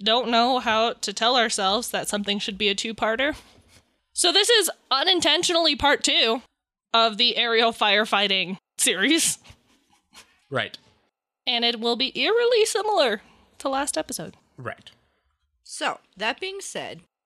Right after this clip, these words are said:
Speaker 3: there's a plane that probably had a structure failure due to issues, beca-, and it's a fire tanker. There you go.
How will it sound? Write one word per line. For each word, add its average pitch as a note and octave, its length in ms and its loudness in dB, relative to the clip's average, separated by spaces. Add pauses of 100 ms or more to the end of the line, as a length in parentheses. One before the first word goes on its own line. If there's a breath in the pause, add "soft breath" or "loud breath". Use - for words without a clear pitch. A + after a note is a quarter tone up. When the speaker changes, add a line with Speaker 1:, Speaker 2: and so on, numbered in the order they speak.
(200)
Speaker 3:
there's D3+ 380 -12 (120)
a G#3 80 -12
plane G#3 540 -8 (260)
that C#3+ 380 -14
probably F3+ 320 -12
had A3 100 -8
a C4+ 40 -10
structure C4+ 420 -8
failure D#3 540 -12 (400)
due D3+ 120 -18
to F3+ 220 -10
issues, D#3+ 540 -12 (180)
beca-, D#3 280 -20
and D3 140 -14
it's D3+ 160 -18
a F3+ 60 -12
fire C#3 320 -14
tanker. - 440 -20 (140)
There D3+ 120 -8
you D3+ 120 -8
go. C#3 200 -10